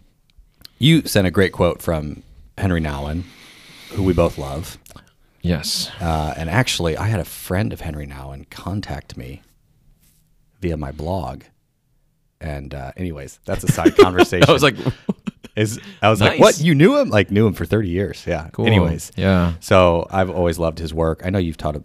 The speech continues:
Speaker 1: a book or two on him.
Speaker 2: Yeah.
Speaker 1: Return of the Prodigal Son, I think.
Speaker 2: Right. Yeah, that's
Speaker 1: Um,
Speaker 2: a very popular one.
Speaker 1: And then I remember Wounded Healer. I remember reading Wounded Healer when I was, like, twenty-four. And it was like,
Speaker 2: Mm.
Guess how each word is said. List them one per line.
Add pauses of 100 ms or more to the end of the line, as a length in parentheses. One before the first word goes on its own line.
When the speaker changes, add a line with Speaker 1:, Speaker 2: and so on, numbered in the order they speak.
(120)
Speaker 1:
a
book
or
two
on
him. (400)
Speaker 2:
Yeah. (140)
Speaker 1:
Return
of
the
Prodigal
Son,
I
think. (640)
Speaker 2:
Right.
Yeah,
that's
Speaker 1:
Um,
Speaker 2:
a (380)
very
popular
one.
Speaker 1:
And
then
I
remember
Wounded
Healer.
I
remember
reading
Wounded
Healer
when
I
was,
like,
twenty-four. (360)
And
it
was
like,
Speaker 2:
Mm.